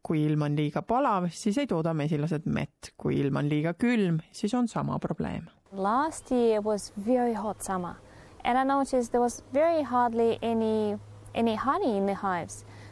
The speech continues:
Speaker 2: because the nectar evaporates at high temperatures. When the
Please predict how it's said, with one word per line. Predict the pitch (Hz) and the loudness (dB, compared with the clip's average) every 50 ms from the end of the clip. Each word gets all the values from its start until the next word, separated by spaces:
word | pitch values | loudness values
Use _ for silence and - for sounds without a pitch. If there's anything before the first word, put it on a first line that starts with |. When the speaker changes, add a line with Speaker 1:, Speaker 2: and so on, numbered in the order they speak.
| - - | -10 -4
Speaker 2:
because | - 220 202 - - 233 233 226 226 226 226 - - - - | -2 -2 -2 0 0 2 4 4 4 2 2 -2 -6 -4 -2
the | 220 214 | 0 0
nectar | 220 220 233 240 240 - - - 226 220 208 - - | 2 2 2 0 0 -2 -2 0 0 0 0 -2 -4
evaporates | 208 202 214 202 - - 202 208 202 196 190 190 - - - - - - - - - - - - - - - - - - - - | -4 -4 -4 -4 -2 -2 0 0 0 0 -2 -4 -6 -8 -8 -8 -8 -10 -12 -16 -20 -20 -20 -20 -20 -20 -20 -20 -20 -20 -10 -8
at | - 208 | -6 -4
high | 196 - 214 208 | -2 -2 -2 -2
temperatures. | 196 - 208 196 185 - 180 - - - - 254 - - - - - - - - - 226 202 - - | -2 -2 -4 -4 -4 -4 -6 -4 -2 -2 -2 -2 -4 -6 -12 -18 -20 -20 -18 -8 -6 -6 -6 -2 0
When | 226 226 226 226 220 220 214 214 208 196 196 | 0 2 2 2 0 0 0 0 -2 0 0
the | 214 214 214 214 208 208 208 202 | 2 4 4 4 4 2 2 0